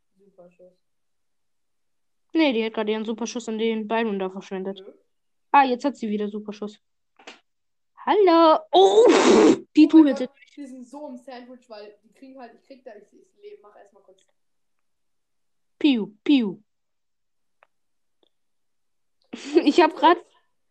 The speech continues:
Speaker 1: ähm,
Speaker 2: beide
Speaker 1: von,
Speaker 2: gehittet von
Speaker 1: von
Speaker 2: denen da.
Speaker 1: Lou, ähm, das
Speaker 2: Die einfriest.
Speaker 1: Lul.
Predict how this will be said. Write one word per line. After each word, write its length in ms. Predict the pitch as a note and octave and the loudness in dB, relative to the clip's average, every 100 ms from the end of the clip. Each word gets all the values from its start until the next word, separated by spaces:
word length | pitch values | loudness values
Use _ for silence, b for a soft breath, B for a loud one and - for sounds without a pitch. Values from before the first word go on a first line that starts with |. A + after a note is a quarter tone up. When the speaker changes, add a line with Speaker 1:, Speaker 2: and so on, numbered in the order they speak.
| _ | _
Speaker 1:
ähm, 140 | A#3 | -2
Speaker 2:
beide 360 | B3 C4 D#4+ D#4 | 2 4 2 -2
Speaker 1:
von, 100 | C4+ | -8
Speaker 2:
gehittet 220 | A#3+ A3+ | -10 -12
von 240 | A#3+ A#3+ _ | -14 -20 _
Speaker 1:
von 100 | - | -18
Speaker 2:
denen 200 | G3+ G3+ | -12 -12
da. 80 | G#3 | -12
Speaker 1:
Lou, 180 | B3 E4+ - | -14 -16 -20
ähm, 420 | A3+ A3 G#3+ G#3+ G#3 | -20 -20 -20 -20 _
das 460 | G3+ G3 G3+ _ _ _ _ _ _ _ _ _ _ _ _ _ _ _ - | -20 -20 _ _ _ _ _ _ _ _ _ _ _ _ _ _ _ _ -8
Speaker 2:
Die 120 | A#3+ | -2
einfriest. 540 | A#3+ C#4 - F#3 - _ _ _ _ - | -2 -4 -8 -10 -12 _ _ _ _ -10
Speaker 1:
Lul. 680 | A#3+ A#3+ C4+ D#4+ B3+ _ | -10 -10 -10 -10 -10 _